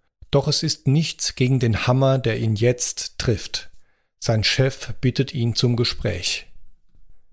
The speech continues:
Als Heiko in das winzige Einzelbüro kommt, in den ein Schreibtisch und ein kleiner runder Besprechungstisch gequetscht sind,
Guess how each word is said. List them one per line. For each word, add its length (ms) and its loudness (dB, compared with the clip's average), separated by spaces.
Als 340 0
Heiko 340 2
in 120 0
das 180 0
winzige 420 2
Einzelbüro 640 2
kommt, 500 0
in 160 2
den 220 2
ein 160 0
Schreibtisch 640 -2
und 180 0
ein 180 0
kleiner 420 2
runder 360 2
Besprechungstisch 960 -2
gequetscht 540 -2
sind, 300 0